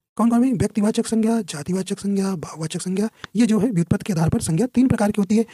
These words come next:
ठीक है। वहीं आपको पढ़े होंगे कि संज्ञा कितनी प्रकार की होती है, पांच प्रकार की। तो ये ऑप्शन सी यहाँ पे नहीं लगाएंगे, ठीक है। ये जो है, जो, जो समूहवाचक होती है और जो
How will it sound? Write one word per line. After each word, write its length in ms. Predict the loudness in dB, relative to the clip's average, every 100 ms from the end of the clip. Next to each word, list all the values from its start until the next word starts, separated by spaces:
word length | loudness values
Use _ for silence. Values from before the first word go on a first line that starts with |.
| -12 -20 -20 _ _
ठीक 120 | -2
है। 80 | -2 0
वहीं 200 | 2 4
आपको 280 | 4 2 -2 -2 _ _ _ -2
पढ़े 140 | 2
होंगे 160 | 2 0
कि 120 | -2
संज्ञा 200 | -2 -2
कितनी 200 | -2 -2
प्रकार 220 | -2 -2
की 80 | -6
होती 140 | -2
है, 60 | -2
पांच 220 | 0 0
प्रकार 220 | 0 -4
की। 80 | -4
तो 100 | 0
ये 80 | 2
ऑप्शन 220 | 2 2
सी 160 | 2 2
यहाँ 140 | 0
पे 100 | 0
नहीं 140 | 0 0
लगाएंगे, 260 | -4 -8
ठीक 140 | -8 -8
है। 80 | -10 -18 -16 -2
ये 80 | 2
जो 120 | 2
है, 80 | 2 -2 -4
जो, 160 | -2 -2 -4 -20 _
जो 120 | -2 0
समूहवाचक 680 | 2 4 4 4 2 0 0
होती 220 | 0 2
है 220 | 4 2 0 _ _ _
और 180 | 0 2
जो 200 | 4 2